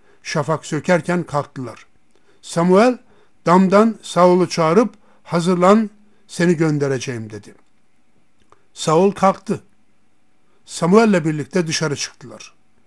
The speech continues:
Kentin sınırına yaklaşırken Samuel Saul'a, "Hizmetkara önümüzden gitmesini söyle." dedi. Hizmetkar öne geçince Samuel, "Ama sen dur." diye ekledi.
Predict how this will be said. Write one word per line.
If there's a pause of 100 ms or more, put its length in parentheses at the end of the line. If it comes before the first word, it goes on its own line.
(300)
Kentin
sınırına
yaklaşırken
Samuel
Saul'a, (520)
"Hizmetkara (380)
önümüzden
gitmesini
söyle."
dedi. (800)
Hizmetkar (480)
öne
geçince (280)
Samuel, (240)
"Ama
sen
dur."
diye
ekledi.